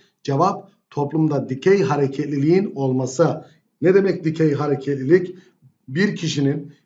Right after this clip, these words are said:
bilgisi, eğitimi ve yetenekleri doğrultusunda üst rütbelere çıkması ya da alt rütbelere indirebi-, indirilebilmesi olayı demektir. Şimdi tabakalaşmanın olmadığına dair örnekler, yani biz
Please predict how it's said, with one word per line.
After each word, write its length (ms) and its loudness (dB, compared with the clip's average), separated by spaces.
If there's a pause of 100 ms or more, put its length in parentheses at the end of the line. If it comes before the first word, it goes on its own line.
(140)
bilgisi, 720 0 (140)
eğitimi 720 4
ve 100 0
yetenekleri 600 2
doğrultusunda 680 2 (420)
üst 260 2
rütbelere 580 2
çıkması 480 -4
ya 140 4
da 380 0 (200)
alt 280 -2
rütbelere 680 0
indirebi-, 640 -2
indirilebilmesi 920 2
olayı 380 4
demektir. 520 -6 (720)
Şimdi 440 -2
tabakalaşmanın 840 0
olmadığına 640 0
dair 400 -2
örnekler, 640 2 (220)
yani 280 2
biz 260 -2